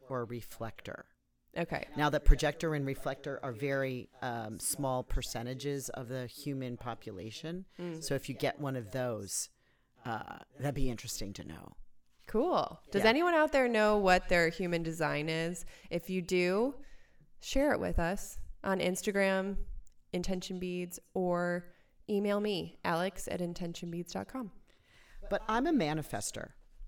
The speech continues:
Speaker 2: And I'm a manifesting generator. I'm both. <laughs>
Speaker 1: So if you're a manifester life chart, activity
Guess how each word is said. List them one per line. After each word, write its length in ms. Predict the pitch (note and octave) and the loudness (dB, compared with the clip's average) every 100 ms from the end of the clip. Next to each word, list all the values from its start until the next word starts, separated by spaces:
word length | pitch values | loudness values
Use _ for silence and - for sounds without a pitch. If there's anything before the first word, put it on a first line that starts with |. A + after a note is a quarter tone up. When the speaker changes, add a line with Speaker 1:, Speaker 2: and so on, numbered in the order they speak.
| - - - | -10 -8 -2
Speaker 2:
And 160 | G3 - | 0 0
I'm 260 | G3 A#3 C4 | 2 2 2
a 80 | B3 | 2
manifesting 1000 | F#3+ E3+ E3 E3+ - E3+ - - D#3+ D3+ | 2 4 4 2 0 -2 -2 -4 -2 0
generator. 840 | D#3 F#3 F3 C3+ C3 - E3 - - | 2 2 2 2 0 -2 -4 -6 -2
I'm 240 | A3 F#3 - - | -2 -2 0 2
both. 180 | B2+ - - - - - - - | 4 0 -10 -10 -4 -4 -4 8
<laughs> 460 | - - - - - - - - - - | 12 12 12 8 4 -4 -14 -20 -20 -10
Speaker 1:
So 280 | - G3+ F3 - | 0 2 2 -4
if 400 | - F#3+ A#3 - | -2 0 0 -2
you're 280 | C#4+ C4 - - D#3+ | 0 0 -2 -6 -2
a 40 | |
manifester 960 | D3 C#3+ D3 E3 E3+ - C#3 - D3 C3+ | 0 2 2 2 0 -2 -4 -2 -2 -2
life 340 | A#2 B2 C3 - | -2 -2 -4 -8
chart, 380 | - F2+ - - | -8 -8 -8 -10
activity 720 | C#3 - - F3 F#3+ F#3+ F3 | -10 -6 -4 -2 -2 -2 -4